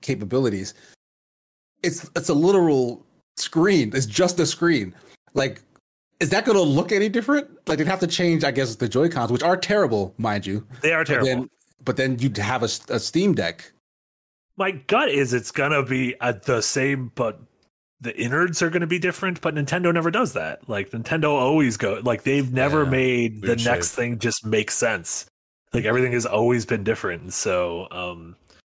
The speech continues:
Speaker 2: yeah, I mean, maybe, like, the,
Speaker 1: Maybe
Speaker 2: the
Speaker 1: it's a
Speaker 2: dock
Speaker 1: circle.
Speaker 2: does more stuff. Maybe it's a circle.
Speaker 3: Maybe it can fold.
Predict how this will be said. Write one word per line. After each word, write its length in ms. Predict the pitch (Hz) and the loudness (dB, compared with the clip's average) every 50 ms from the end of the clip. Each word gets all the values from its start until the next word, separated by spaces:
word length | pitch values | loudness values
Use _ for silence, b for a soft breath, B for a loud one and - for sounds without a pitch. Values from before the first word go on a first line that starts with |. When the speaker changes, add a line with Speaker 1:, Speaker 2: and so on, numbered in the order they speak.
| _ _ _ _ _ _ _ _ _ _ | _ _ _ _ _ _ _ _ _ _
Speaker 2:
yeah, 340 | - 117 117 131 147 139 131 | -10 -4 -2 0 0 0 0
I 80 | 117 113 | -2 -2
mean, 140 | 117 117 110 | -4 -2 -2
maybe, 460 | 113 113 117 120 127 123 123 120 113 | 0 0 0 2 2 2 2 0 2
like, 360 | 110 110 104 101 98 - - - - | 2 0 0 0 -2 -6 -12 -10 -6
the, 160 | - 101 92 | -4 -2 -2
Speaker 1:
Maybe 160 | 123 123 107 | 0 0 0
Speaker 2:
the 40 | 101 95 | 0 0
Speaker 1:
it's 120 | - - | -2 -2
a 40 | 101 | 0
Speaker 2:
dock 180 | 107 117 131 131 | 0 0 0 -2
Speaker 1:
circle. 120 | - - - | -2 -2 0
Speaker 2:
does 260 | 139 135 135 135 - | 0 0 0 0 0
more 180 | 139 135 135 | 0 0 0
stuff. 480 | 131 - - - 143 139 135 135 - - - | 0 -2 -2 -2 0 0 -2 -4 -6 -8 -6
Maybe 240 | 110 107 107 110 110 | -4 -2 -2 -2 -2
it's 160 | 107 - - | -2 -4 -4
a 20 | - | -4
circle. 520 | - - - - 104 104 - - 160 147 | -2 -2 -2 -2 -2 -2 -2 0 0 0
Speaker 3:
Maybe 180 | 143 135 180 196 | 0 2 2 2
it 140 | 185 143 - | 2 0 -2
can 180 | - 92 85 | -4 -4 -4
fold. 640 | 80 - - - 92 107 131 143 131 98 85 78 - | -6 -8 -4 -2 0 2 2 2 0 0 -2 -4 -6